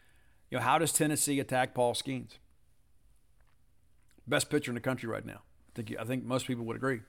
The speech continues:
with that. But, uh, very exciting times as we get into it, and hopefully State can find a way to win a game or two this weekend.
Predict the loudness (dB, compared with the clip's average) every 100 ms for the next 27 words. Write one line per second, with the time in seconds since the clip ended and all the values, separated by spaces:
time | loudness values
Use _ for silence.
0 | -4 -2 -2 -4 -16 -20 -20 -20 -20 -20
1 | -16 -10 -6 -4 -2 2 4 6 4 4
2 | 4 4 4 4 2 -4 -6 -10 -20 -12
3 | -8 -4 0 0 0 -2 -4 -6 -4 0
4 | 0 0 -2 0 -2 -2 -4 -4 0 2
5 | 2 2 0 0 -2 -2 -4 0 0 0